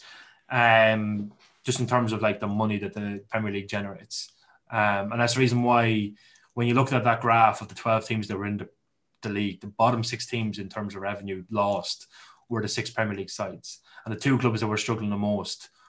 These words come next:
were the two Spanish sides in Real Madrid and Barcelona. So it, you can kinda have a little conspiracy there. Was it, it was this league made to kinda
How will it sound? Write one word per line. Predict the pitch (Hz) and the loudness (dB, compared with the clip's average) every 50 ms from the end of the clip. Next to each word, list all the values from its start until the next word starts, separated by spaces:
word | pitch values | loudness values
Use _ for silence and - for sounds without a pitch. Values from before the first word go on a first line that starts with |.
| _ _ - | _ _ -8
were | 110 107 | -8 -6
the | 101 | -4
two | - 113 104 | -2 -4 -4
Spanish | - - 104 101 101 101 - | -2 -2 -4 -4 -4 -4 -6
sides | 104 95 92 90 98 | -8 -8 -10 -10 -10
in | 98 | -10
Real | 98 98 | -10 -10
Madrid | 95 90 104 98 95 | -10 -8 -8 -10 -8
and | 92 95 | -8 -8
Barcelona. | 95 95 - - 107 101 98 - - - _ _ _ _ _ _ _ _ _ _ _ _ _ _ _ | -8 -8 -8 -8 -10 -10 -10 -12 -14 -18 _ _ _ _ _ _ _ _ _ _ _ _ _ _ _
So | - - 123 117 117 | -4 0 2 2 4
it, | 120 117 139 147 131 - - - - - - - - _ _ - | 4 2 0 0 -2 -4 -8 -16 -18 -20 -20 -20 -20 _ _ -4
you | 120 113 | -2 0
can | 123 120 | 0 2
kinda | 117 135 147 143 143 | 2 4 4 4 4
have | 139 127 | 4 4
a | 131 | 4
little | 139 139 135 | 4 4 4
conspiracy | 131 120 110 - - 131 123 123 120 | 2 0 -2 0 2 4 4 4 2
there. | 110 120 123 131 131 117 | 2 4 4 4 4 4
Was | 110 113 110 113 | 2 0 0 0
it, | 107 - 131 | -2 -4 -4
it | 113 127 120 | -4 -4 -2
was | 110 117 - | 0 0 0
this | 127 127 127 123 | 0 -2 0 2
league | 123 123 120 107 104 | 2 2 2 2 0
made | 107 104 104 107 104 104 - | -2 0 0 0 -2 -2 -6
to | 110 | -8
kinda | - 107 107 107 104 101 101 98 98 | -6 -4 -4 -2 -2 -2 -4 -4 -6